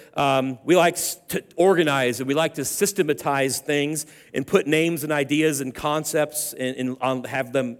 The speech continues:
have labels. We call this the perseverance of the saints. That's what this is, the perseverance of the saints. The fact that those in Christ will endure in this life and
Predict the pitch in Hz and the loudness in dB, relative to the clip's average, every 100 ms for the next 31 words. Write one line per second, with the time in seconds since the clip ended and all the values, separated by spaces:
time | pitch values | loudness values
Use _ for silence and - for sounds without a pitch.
0 | - 131 110 147 170 170 170 170 - - | -8 -6 -2 2 4 4 0 -2 -12 -20
1 | - 156 - - 233 202 175 - - - | -2 0 2 2 4 4 0 -2 -8 -6
2 | - 147 135 113 120 113 107 95 - 98 | -4 -4 -4 -4 -4 -4 -8 -12 -10 -10
3 | - - - - 131 143 - - 123 - | -10 -16 -20 -8 -4 -4 -6 -12 -12 -8
4 | 110 - 90 - 190 202 202 185 139 123 | -8 -10 -16 -8 0 0 0 -4 -2 -2
5 | 117 120 - _ _ - 113 110 113 - | -2 -6 -16 _ _ 0 2 2 0 -12
6 | _ - - 139 98 - - - - 190 | _ -4 0 0 -2 -10 -18 -8 0 2
7 | 196 - 147 - 170 226 240 - 196 196 | 4 2 0 4 4 4 0 -4 0 2
8 | 262 - 185 180 151 120 139 190 269 285 | 0 0 -2 0 -2 0 2 4 4 2
9 | - - _ _ - 139 131 208 208 190 | -6 -20 _ _ -4 -2 4 4 4 4
10 | 190 202 233 - - _ _ _ _ _ | 4 4 2 -6 -18 _ _ _ _ _
11 | _ _ _ 160 170 190 196 185 | _ _ _ -2 2 2 0 -4